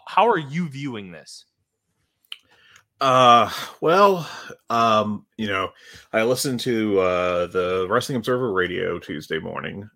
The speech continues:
Speaker 2: uh, from the night before, where Dave Meltzer and Brian Alvarez did their post-Raw show, and they were going through the mailbag, and they, uh,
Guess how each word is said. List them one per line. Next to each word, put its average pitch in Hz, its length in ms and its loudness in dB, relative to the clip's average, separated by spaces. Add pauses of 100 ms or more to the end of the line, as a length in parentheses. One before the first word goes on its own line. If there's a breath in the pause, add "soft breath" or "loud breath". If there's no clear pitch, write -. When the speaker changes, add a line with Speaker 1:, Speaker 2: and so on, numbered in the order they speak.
Speaker 2:
uh, - 520 -10
from 98 240 -8
the 90 80 -8
night 95 180 -2
before, 90 560 -4
where - 540 -6 (640 soft breath)
Dave 165 160 6
Meltzer 131 280 4
and 101 100 0
Brian 98 240 4
Alvarez 90 560 0
did 92 160 -6
their 90 100 -2
post-Raw 90 560 -4
show, 90 320 -6
and 87 100 -10
they 87 60 -6
were 90 80 -6
going 90 200 -6
through 92 160 -8
the 87 60 -14
mailbag, 92 800 2
and 95 260 -4
they, 92 380 0
uh, 82 300 -2